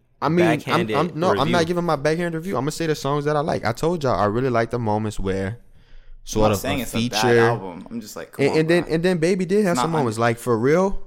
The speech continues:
Speaker 1: like, F R, For Real, that's a great fucking song. Like, I'm just gonna name my highlights. Um, I thought he started off strong with Real Spill.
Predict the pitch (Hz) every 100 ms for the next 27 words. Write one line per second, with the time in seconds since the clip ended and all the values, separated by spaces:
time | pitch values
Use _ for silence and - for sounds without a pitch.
0 | - 104 98 - 131 151 165 175 170 -
1 | 120 139 156 147 120 104 98 110 117 123
2 | 120 117 139 101 87 135 160 135 120 113
3 | 95 92 92 82 80 78 - - _ _
4 | _ _ _ _ _ 104 101 98 92 85
5 | 87 98 _ _ _ _ _ _ _ _
6 | _ - 104 135 135 139 - 127 123 123
7 | 113 - 113 120 113 98 101 113 113 -
8 | 110 110 110 123